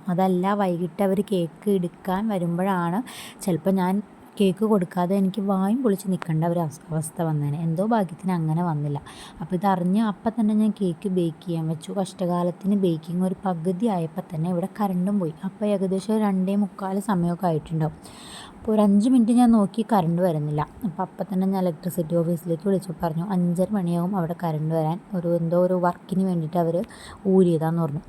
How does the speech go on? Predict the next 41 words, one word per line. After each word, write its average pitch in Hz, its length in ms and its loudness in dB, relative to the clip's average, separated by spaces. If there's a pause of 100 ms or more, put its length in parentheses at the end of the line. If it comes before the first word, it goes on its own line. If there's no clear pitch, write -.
പിന്നെ 156 240 2
അപ്പോൾ 160 160 -4
എന്താ 180 220 2
ചെയ്യുക, 180 400 0
ആ 180 120 0 (600)
ഓവനിലിരുന്ന 185 600 4
കേക്കൊക്കെ 170 460 0
ഞാൻ 175 200 2
വേഗം 170 360 2 (100)
ഗ്യാസ് 180 260 2
സ്റ്റോപ്പിലേക്ക് 160 720 0
കുറച്ച് 214 300 0
വലിയൊരു 175 480 4 (420)
ബിരിയാണി 185 460 6
ഉണ്ടാക്കുന്ന 170 440 2
ഒരു 175 260 2
പാത്രമൊക്കെ 170 460 -2
വെച്ചിട്ട് - 320 -2
അതിലേക്ക് 180 480 0
മാറ്റി 190 440 0
വേഗം 185 360 2
ബേക്കിംഗ് 190 440 4
ഒക്കെ 214 120 0
കംപ്ലീറ്റ് 165 420 0
ആക്കി 156 180 -2
എടുത്തു. 147 260 -4 (280)
പിന്നെ 180 220 2
അപ്പോൾ 202 100 0
നമുക്ക് 185 300 2
ക്രീമില്ല. 190 520 4 (500)
ക്രീം 175 280 4
ഉണ്ടെങ്കിലല്ലേ 202 500 4
നമുക്ക് 190 240 0
കേക്ക് 185 260 0
ഫ്രോസ്റ്റ് 180 380 -2
ചെയ്യാൻ 180 180 2
പറ്റുള്ളൂ. 156 360 -2
വൈകിട്ട് 156 380 0
ഏഴ് 175 300 2
മണി, 202 240 2
മാക്സിമം 202 600 0